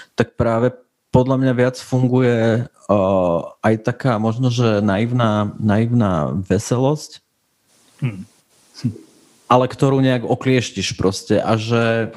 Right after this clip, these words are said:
Speaker 1: že to mi príde oveľa silnejšie ako, ako, ako, ako popisovať proste,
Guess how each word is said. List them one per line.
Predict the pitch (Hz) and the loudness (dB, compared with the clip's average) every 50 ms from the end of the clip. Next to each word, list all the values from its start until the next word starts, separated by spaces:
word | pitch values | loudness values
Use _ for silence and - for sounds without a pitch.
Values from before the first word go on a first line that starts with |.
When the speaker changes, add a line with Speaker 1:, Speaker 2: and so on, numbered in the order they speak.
| - - | -10 -8
Speaker 1:
že | 110 107 127 127 | -4 -2 -2 0
to | 127 143 135 | 0 0 0
mi | 139 | 0
príde | 131 131 147 139 127 120 127 120 | 0 0 0 0 0 0 0 0
oveľa | - - 117 123 117 113 - | 0 0 2 2 0 0 -2
silnejšie | - - 127 120 123 123 127 120 - 113 101 101 85 | -2 -2 0 2 2 2 2 0 0 0 0 0 0
ako, | - - - - - - 101 95 92 95 92 95 - - - _ _ _ _ _ _ _ _ - - - - - - - - _ _ _ _ _ _ _ _ _ _ _ _ _ _ _ _ _ _ _ _ _ _ _ _ _ _ _ _ _ - | -2 -6 -10 -6 -2 0 0 2 2 0 -2 -4 -6 -12 -16 _ _ _ _ _ _ _ _ -18 -18 -18 -20 -20 -20 -20 -20 _ _ _ _ _ _ _ _ _ _ _ _ _ _ _ _ _ _ _ _ _ _ _ _ _ _ _ _ _ -4
ako, | 123 120 - - - 113 104 101 - | -2 -2 -4 -4 -2 -2 0 0 0
ako, | - 104 - - 113 104 101 - | -2 -4 -4 -2 0 0 0 -2
ako | 104 113 - 107 | -2 -4 -6 -2
popisovať | - - - - - 117 - - 120 104 104 98 - - - | -2 -2 -2 -2 -4 -8 -4 -2 0 0 2 0 -2 -4 -6
proste, | - 104 101 - - - 113 | -6 -6 -4 -4 -4 -2 0